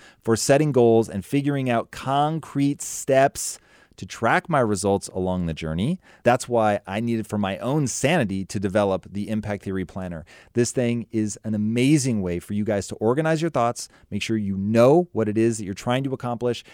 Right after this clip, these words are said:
that you're following the steps you need to get there. The Impact Theory Planner allows you to track your goals for two full months, sixty days, where you can look at your goals daily,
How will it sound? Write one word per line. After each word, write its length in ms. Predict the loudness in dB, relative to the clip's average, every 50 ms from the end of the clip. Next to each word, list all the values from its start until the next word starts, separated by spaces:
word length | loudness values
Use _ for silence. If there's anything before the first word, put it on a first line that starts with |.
| -20 _ -10
that 160 | -10 -6 -4
you're 120 | -4 -4
following 640 | -4 -4 -4 2 4 6 6 6 4 4 0 -4 -4
the 80 | -4
steps 340 | -4 0 0 0 0 -2 -4
you 80 | -4 -2
need 200 | 0 -2 -2 -2
to 40 |
get 220 | -2 -4 -4 -4 -4
there. 240 | -8 -8 -8 -12 -16 _ -20 -14 -8 -6
The 140 | -4 -4 -4
Impact 360 | -4 -2 -2 -2 -2 -2 -4
Theory 200 | -4 -4 -4 -4
Planner 360 | -4 -4 -4 -4 -2 -2 -4
allows 480 | -2 -2 0 2 2 2 2 0 0 -2
you 120 | -4 -4
to 120 | -6 -8
track 460 | -12 -10 -6 -2 0 0 0 -2 -2 -2
your 160 | -2 -2 0
goals 460 | 2 2 2 2 2 0 -2 -6 -12 -20 _ _ _
for 220 | -4 -2 -2 -2
two 500 | _ -8 -4 -2 0 2 2 0 -2 -4 _ _
full 340 | -20 -12 -4 0 0 2 2
months, 380 | 2 0 -2 -2 -4 -8 -12 -14
sixty 580 | -14 -12 -8 -4 0 0 0 0 0 0 2 4
days, 380 | 4 6 4 4 2 0 -4 -10 -16 -20 -20 _ -4
where 180 | 2 2 4
you 120 | 4 2 0
can 240 | -2 -2 -2 0
look 160 | 2 0 0 0
at 100 | -2 -4
your 80 | -2
goals 260 | 2 4 4 4 2
daily, 460 | 0 0 0 0 0 -2 -4 -6 -8